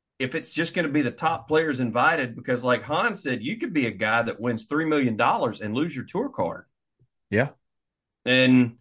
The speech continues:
Speaker 1: just because you may place well on a couple of elevated events that you're involved in because you got a sponsor's exemption or you made a,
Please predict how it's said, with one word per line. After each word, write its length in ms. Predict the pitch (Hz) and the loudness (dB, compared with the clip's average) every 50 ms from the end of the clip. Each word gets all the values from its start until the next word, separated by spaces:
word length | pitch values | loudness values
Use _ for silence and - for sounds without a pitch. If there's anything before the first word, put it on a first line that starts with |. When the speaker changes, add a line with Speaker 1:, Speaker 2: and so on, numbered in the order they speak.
| _ _ _ _ _ _ _ _ _ _ _ 120 | _ _ _ _ _ _ _ _ _ _ _ -2
Speaker 1:
just 220 | - 156 170 - | -2 -2 -2 0
because 520 | - 156 139 - 156 175 170 156 131 113 127 | -2 -2 2 4 6 6 6 6 4 0 -4
you 120 | 151 147 | -2 0
may 380 | 135 135 139 151 151 147 143 - _ _ _ - | 2 2 2 2 2 0 -2 -6 _ _ _ -10
place 360 | - 135 139 156 175 180 - | 0 4 4 4 4 2 -4
well 300 | - 127 123 131 135 135 | 0 2 4 4 4 4
on 140 | 131 123 120 | 2 -2 -4
a 40 | 117 | -6
couple 320 | - 147 147 143 139 131 | -2 -4 -4 -2 0 -2
of 120 | 120 107 123 | -2 0 0
elevated 440 | 135 147 139 131 143 147 135 123 | -2 -2 0 -2 -2 -2 -2 -4
events 640 | 117 110 107 135 170 196 160 - _ - - - _ _ _ - | -6 -2 0 0 0 0 -2 -6 _ -18 -20 -20 _ _ _ 0
that 160 | 123 120 120 | 0 0 2
you're 160 | 127 127 135 | 2 2 2
involved 400 | 127 120 113 120 123 123 117 117 | 2 2 2 2 2 2 2 2
in 140 | 127 135 135 | 0 0 0
because 340 | 127 127 - 123 117 110 104 | -2 -2 -2 -4 -4 -4 -4
you 100 | 120 117 | -6 -4
got 200 | 113 123 123 120 | 0 2 2 2
a 60 | 113 113 | 0 -2
sponsor's 500 | - - 131 135 139 139 143 143 123 117 | -4 -4 -2 -2 -2 -2 -2 -6 -6 -6
exemption 460 | 117 110 107 120 120 120 - 127 127 | -6 -4 -2 -2 -2 -2 -4 -4 -2
or 80 | 123 | -2
you 200 | 110 98 95 110 | -2 -2 -2 -2
made 240 | 110 113 117 120 123 | 0 2 2 2 2
a, 140 | 135 - | 0 0